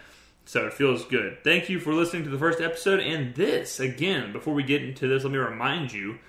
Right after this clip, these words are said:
So we do a audio version on wherever podcasts are sold,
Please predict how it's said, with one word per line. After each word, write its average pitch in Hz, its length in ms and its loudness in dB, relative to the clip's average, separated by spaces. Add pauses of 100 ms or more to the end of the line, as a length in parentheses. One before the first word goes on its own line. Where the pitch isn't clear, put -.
(240)
So 131 200 2
we 156 200 0
do 156 220 2
a 135 480 2 (420)
audio 170 360 6
version 160 640 2
on 113 500 -4 (220)
wherever 123 360 2
podcasts 127 640 2
are 117 140 -2
sold, 160 520 2